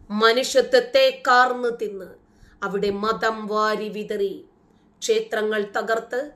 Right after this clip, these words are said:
വിഗ്രഹങ്ങൾ നശിപ്പിച്ച് കത്തിച്ച് കളഞ്ഞ്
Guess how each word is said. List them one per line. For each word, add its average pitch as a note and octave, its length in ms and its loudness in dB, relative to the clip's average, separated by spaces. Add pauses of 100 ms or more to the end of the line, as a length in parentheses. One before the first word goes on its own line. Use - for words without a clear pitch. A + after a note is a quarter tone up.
(480)
വിഗ്രഹങ്ങൾ A#3+ 720 2 (200)
നശിപ്പിച്ച് A#3+ 600 -6 (100)
കത്തിച്ച് B3 460 -6
കളഞ്ഞ് B3 360 -6